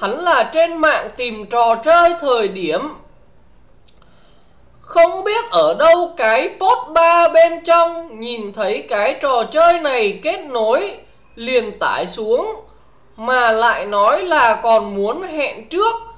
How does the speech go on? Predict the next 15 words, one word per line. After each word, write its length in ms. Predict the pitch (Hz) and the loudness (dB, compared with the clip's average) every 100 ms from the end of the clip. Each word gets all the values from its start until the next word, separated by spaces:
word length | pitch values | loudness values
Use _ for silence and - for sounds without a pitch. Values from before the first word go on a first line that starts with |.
| - - - | -20 -20 -2
thông 340 | 330 359 359 | 0 0 -4
qua 380 | 349 339 339 339 | -2 2 4 2
xét, 360 | 330 359 370 330 - - - _ | 0 -2 -4 -4 -10 -20 -20 _
xét 320 | - 349 - - | -2 0 0 -4
duyệt 280 | 226 262 226 - - - | -4 -2 -2 -4 -20 -10
tư 280 | 349 359 - | -8 -8 -2
cách 180 | 392 415 - - _ _ - | 0 0 -6 -20 _ _ -8
mới 280 | 220 226 | -2 -2
khiến 340 | 277 - 214 302 | -2 -6 -8 -4
cho 300 | 339 339 339 | 2 4 4
download. 540 | 330 339 330 349 381 403 - - - _ - | 2 2 2 4 2 0 -8 -20 -20 _ 0
Tạ 240 | 254 202 | 2 2
Vũ 220 | 185 233 302 | -2 -10 -8
Tình 240 | 277 226 | -8 -6
lập 300 | 196 233 240 | -4 -4 -4